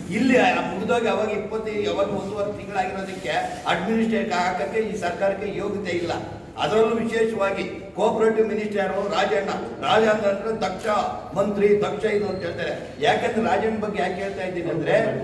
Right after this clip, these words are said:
by ಎಲೆಕ್ಷನ್ ನಲ್ಲಿ ರಾಜಣ್ಣ, ನಾನು ಅಲ್ಲಿ ಕುಮಾರಸ್ವಾಮಿ ಮಿಸಸ್ ನಿಂತಾಗ ನಾನು ಕುಮಾರಸ್ವಾಮಿ ಅವರು ಎಲೆಕ್ಷನ್ ದಿವಸ ಓಡಾಡಿದ್ದಕ್ಕೆ ಕಾನೂನು ವಿರುದ್ಧವಾಗಿ ಬಂದಿದ್ದು ಅಂತ ಹೇಳಿ ಬಿಡ್ಲಿಲ್ಲ. ಅಂತ ಕಾನೂನು ತಜ್ಞ, ಕಾನೂನು ವಿಚಾರ ಗೊತ್ತಿರ್ತಕ್ಕಂಥ ರಾಜಣ್ಣ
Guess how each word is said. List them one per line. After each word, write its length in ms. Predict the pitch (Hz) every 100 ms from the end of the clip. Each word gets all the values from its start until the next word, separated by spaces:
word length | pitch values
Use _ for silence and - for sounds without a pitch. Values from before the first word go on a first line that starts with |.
| - -
by 120 | 202
ಎಲೆಕ್ಷನ್ 580 | 220 226 233 233 202 196
ನಲ್ಲಿ 340 | 170 156 214 226 226 226 -
ರಾಜಣ್ಣ, 440 | 139 175 214 226 220
ನಾನು 400 | 214 196 175 175
ಅಲ್ಲಿ 240 | 185 185
ಕುಮಾರಸ್ವಾಮಿ 560 | 180 214 214 202 196 185
ಮಿಸಸ್ 280 | 180 214 226
ನಿಂತಾಗ 340 | 196 196 180
ನಾನು 640 | - 180 220 220 226 - - 175
ಕುಮಾರಸ್ವಾಮಿ 520 | 202 220 208 147 196
ಅವರು 240 | 190 160
ಎಲೆಕ್ಷನ್ 500 | - - 226 226 226
ದಿವಸ 140 | 220 214
ಓಡಾಡಿದ್ದಕ್ಕೆ 1000 | 196 196 196 180 185 190 196 - - -
ಕಾನೂನು 420 | 170 247 240 233
ವಿರುದ್ಧವಾಗಿ 480 | 226 220 202 196 185
ಬಂದಿದ್ದು 280 | 190 196 -
ಅಂತ 200 | 196 202
ಹೇಳಿ 180 | 202 208
ಬಿಡ್ಲಿಲ್ಲ. 320 | 202 208 185 - 151 - - - -
ಅಂತ 240 | 190 -
ಕಾನೂನು 480 | 262 - 220 226 226 220
ತಜ್ಞ, 240 | 190 - 151 180 - - 277
ಕಾನೂನು 380 | 339 - 247 240
ವಿಚಾರ 300 | 233 226 220 220
ಗೊತ್ತಿರ್ತಕ್ಕಂಥ 720 | 202 202 - - - - -
ರಾಜಣ್ಣ 560 | 156 127 202 220 -